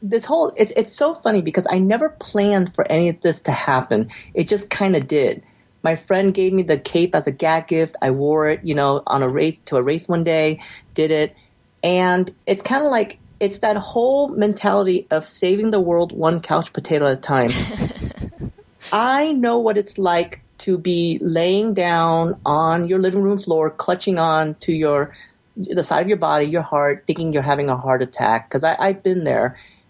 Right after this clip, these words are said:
Speaker 1: And I don't ever want any other human being to ever experience that. So it is my goal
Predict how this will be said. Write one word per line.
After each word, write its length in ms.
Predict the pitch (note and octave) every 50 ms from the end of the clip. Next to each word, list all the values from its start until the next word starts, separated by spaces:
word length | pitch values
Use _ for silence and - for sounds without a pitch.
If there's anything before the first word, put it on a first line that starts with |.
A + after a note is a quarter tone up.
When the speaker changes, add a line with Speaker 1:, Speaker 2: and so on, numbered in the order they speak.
| _ _ -
Speaker 1:
And 300 | D#3+ D#3+ D#3+ E3 D#3+ - - -
I 400 | E3 F3 F#3+ G3 G#3+ A3 A3+ A#3+
don't 500 | G#3+ G3 G#3 G3 G3 G3 F#3+ F#3 F#3 - - - _ -
ever 540 | G#3+ A#3+ C4 C4 B3 G3 F3 E3 D#3+ D#3+ D#3+
want 480 | E3 D#3+ D#3+ E3 D#3+ D#3+ D#3+ D#3+ - - _ _
any 420 | - E3 F3+ F#3+ G3 G3+ G#3 G#3 G3+ -
other 500 | - F3 E3+ F3 E3+ E3 E3 E3+ E3 - _ _ _ _ _ _ _ _ - - -
human 380 | - - G#3 G3+ G3 F#3+ F3 D#3
being 340 | - E3 F3+ A3+ A3+ F#3 D#3
to 140 | - - -
ever 140 | D3+ D#3 E3+
experience 600 | C3+ - - - - E3+ F3+ G#3 A3 F#3+ F3 -
that. 320 | - B2+ A#2 - - -
So 260 | - - F#3 E3 D3+ -
it 100 | - G3
is 160 | G3+ G#3 G3+ -
my 160 | F3+ E3+ D#3+
goal 640 | D3+ C#3+ - - E3 F3 G3 G3 F3 D3+ D3 C#3+